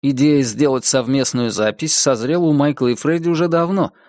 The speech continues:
а тут они, наконец, одновременно располагали свободным временем. "Меня всегда интересовало сотрудничество с другими музыкантами, с Майклом Джексоном, например", говорил Фредди позже в одном из интервью.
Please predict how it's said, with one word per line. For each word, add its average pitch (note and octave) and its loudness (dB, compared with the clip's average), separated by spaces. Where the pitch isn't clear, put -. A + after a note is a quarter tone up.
а - -4
тут - -4
они, F3+ 2
наконец, D3+ 0
одновременно E3 0
располагали A#2 -2
свободным A2 -2
временем. F#2+ -6
"Меня C4+ 2
всегда C4+ 0
интересовало C#3+ 0
сотрудничество F#3+ -2
с E3 0
другими F3+ 0
музыкантами, G2+ -4
с - -8
Майклом A3 0
Джексоном, D3+ 0
например", C#3+ 0
говорил A2+ 0
Фредди B2+ -2
позже A2 -2
в G2 -2
одном G#2 -4
из G#2 -8
интервью. D#2 -6